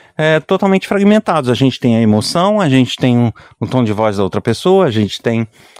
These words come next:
é, imagens, recordações e imagens da cena, e aí, como se fosse assim, um quebra-cabeça, o cérebro, pra relembrar, ele precisa pegar esses pedaços, esses fragmentos,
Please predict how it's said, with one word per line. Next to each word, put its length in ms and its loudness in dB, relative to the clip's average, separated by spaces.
é, 360 0
imagens, 800 2
recordações 800 0
e 60 -2
imagens 440 0
da 120 -2
cena, 440 0
e 120 -2
aí, 360 0
como 200 -2
se 80 -8
fosse 240 -4
assim, 180 -2
um 140 2
quebra-cabeça, 1120 -2
o 140 -2
cérebro, 420 -2
pra 160 -2
relembrar, 540 2
ele 100 0
precisa 400 -4
pegar 380 -2
esses 280 -10
pedaços, 680 -6
esses 320 -6
fragmentos, 720 -2